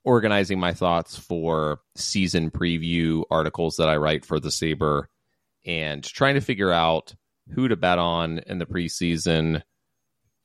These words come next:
which teams, which programs that I have confidence in. We came up with this segment, which I think we were calling Ride or Die, which is, like, the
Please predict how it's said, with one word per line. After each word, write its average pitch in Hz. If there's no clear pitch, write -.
which 98
teams, 90
which -
programs 80
that 78
I 85
have 82
confidence 76
in. 71
We 123
came 135
up 113
with 107
this 98
segment, 92
which 90
I 87
think 139
we 117
were 92
calling 87
Ride 85
or 80
Die, 73
which -
is, 90
like, 90
the 80